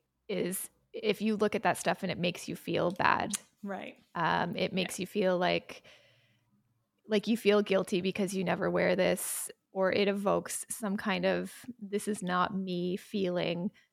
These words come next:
Speaker 1: or "I need to be somebody else to wear this or to use this" kind of thing.
Speaker 2: Mm.
Speaker 1: Like,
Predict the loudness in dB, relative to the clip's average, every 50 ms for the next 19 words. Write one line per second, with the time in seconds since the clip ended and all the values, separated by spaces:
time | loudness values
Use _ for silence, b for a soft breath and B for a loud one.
0 | _ _ _ _ _ _ _ _ _ -2 2 4 4 4 4 4 4 2 4 2
1 | 0 0 0 -4 -4 -4 -4 -4 -2 0 0 0 0 -2 -2 -2 -2 -2 0 0
2 | -2 0 -2 -2 -2 0 0 0 0 0 -2 -6 -8 -12 -12 -14 b b b b
3 | _ _ _ _ _ _ _ _ _ _ _ _ _ _ _ _ -4 -2 -2 0
4 | 2 2 2 4 2 2 2 0 0 -2 -2 -4 -6 -4 -2 -4 -2 -2 -2 -2
5 | -2 -4 -4 -6 -6 -6 -6 -6 -10 -14 -16 -18 -20 _ _ _ _ _ _ _
6 | _ _ _ _ -8 -6 -4 -4 -4 -4 -2 -2 -2 -2 0 0 0 0 0 -2
7 | -8